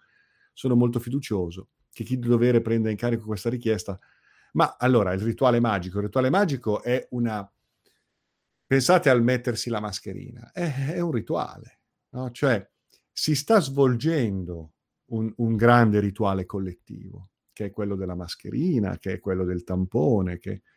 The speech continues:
poi che dietro le quinte queste organizzazioni pretendano di, eh, applicare delle conoscenze magiche di qualche tipo,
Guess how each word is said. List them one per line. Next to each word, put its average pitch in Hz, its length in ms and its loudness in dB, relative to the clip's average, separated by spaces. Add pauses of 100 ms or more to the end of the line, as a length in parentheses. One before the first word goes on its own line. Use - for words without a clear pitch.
(260)
poi 139 240 4
che 110 140 2
dietro 190 300 8
le 143 140 6
quinte 98 540 2
queste 110 560 -2 (380)
organizzazioni 123 1120 2
pretendano 104 800 4
di, 101 320 2 (880)
eh, 92 360 -4 (720)
applicare 120 840 6
delle 104 180 4
conoscenze 110 720 0
magiche 107 680 2
di 95 120 -4
qualche 101 380 -4
tipo, 110 680 -2